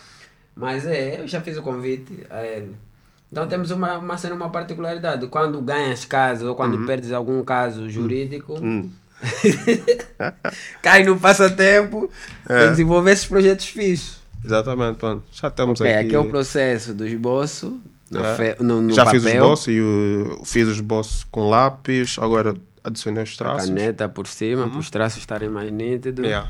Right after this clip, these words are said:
Speaker 2: Não vai levar muito tempo, vou fazer agora é apagar os traços do
Speaker 1: Ah, removes.
Speaker 2: dos lá-, do lápis, né?
Speaker 1: Uhum. Mas peraí,
Speaker 2: Yeah.
Speaker 1: no computador vai fazer como? Com o mouse do computador?
Speaker 2: Com o mouse, com o mouse, assim mesmo.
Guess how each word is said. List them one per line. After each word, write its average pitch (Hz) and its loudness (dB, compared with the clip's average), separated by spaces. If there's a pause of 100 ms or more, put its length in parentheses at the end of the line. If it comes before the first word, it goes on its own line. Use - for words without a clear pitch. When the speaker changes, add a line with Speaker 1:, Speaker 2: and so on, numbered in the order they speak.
Speaker 2:
Não 127 -2
vai 120 6
levar 117 2
muito 110 -2
tempo, 135 -4
vou 110 -8
fazer 113 -8
agora 107 -4
é - -2
apagar 101 -4
os 101 -14
traços - -10
do 90 -16 (760)
Speaker 1:
Ah, 90 -8
removes. 107 -6
Speaker 2:
dos 92 -14
lá-, 107 -6
do 113 -6
lápis, 104 -2 (100)
né? 117 -6 (220)
Speaker 1:
Uhum. 107 -18 (1080)
Mas 113 -10
peraí, 127 0
Speaker 2:
Yeah. 120 -8
Speaker 1:
no 113 -14
computador 135 -6
vai 147 -4
fazer 135 -6
como? 117 -6
Com 120 -6
o 120 -4
mouse 131 -2
do 131 -6
computador? 127 -4
Speaker 2:
Com - -8
o 104 -2
mouse, 101 -4
com 151 -2
o - 2
mouse, 110 -2
assim 120 -10
mesmo. 104 -10